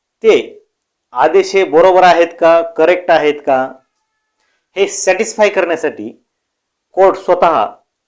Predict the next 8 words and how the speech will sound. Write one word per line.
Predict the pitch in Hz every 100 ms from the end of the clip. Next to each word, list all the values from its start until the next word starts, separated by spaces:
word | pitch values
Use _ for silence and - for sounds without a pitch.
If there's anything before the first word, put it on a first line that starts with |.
| _ _ -
अशा | 131 165
प्रकारचं | 196 185 170 165 - 165
रेकॉर्ड, | 131 165 165 120 120 -
अशा | 135 135
प्रकारचे | 170 156 151 151 165 -
आदेश, | 147 147 113 - -
अशा | - 135 170
प्रकारचे | - 156 156 - - 143